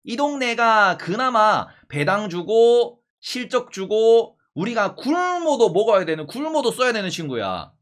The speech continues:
그러니까 누구? 피엔지, 월마트, 코스트코, 코카콜라, 펩시. 그리고는 아, 필립 모리슨 좀 애매하긴 해. 필립 모리슨은. 하지만 얘도 버텨낼 거고요. 일라이리리, 아, 존슨앤존슨, 머크,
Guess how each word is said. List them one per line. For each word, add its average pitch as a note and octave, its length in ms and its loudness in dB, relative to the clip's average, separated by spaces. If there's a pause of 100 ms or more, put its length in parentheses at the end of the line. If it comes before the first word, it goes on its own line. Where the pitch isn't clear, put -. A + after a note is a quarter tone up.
(140)
그러니까 B3+ 300 0
누구? G#3+ 280 -4
피엔지, C4 520 -8
월마트, A3 580 -2
코스트코, C4 460 -8
코카콜라, A#3 420 -4
펩시. A#3 580 -6
그리고는 A#3+ 560 -2 (300)
아, E4+ 180 -8
필립 F#4+ 240 -6
모리슨 E4 300 -4
좀 C#4 120 -2
애매하긴 C#4 380 0
해. A3+ 120 -4
필립 A#3 200 -6
모리슨은. D#3 520 -8 (320)
하지만 D#4+ 540 0
얘도 G#3+ 360 0
버텨낼 D3+ 380 -2
거고요. C3+ 360 -6 (200)
일라이리리, A#3+ 640 -2
아, D3 680 0
존슨앤존슨, A3+ 640 -2
머크, G#3+ 440 0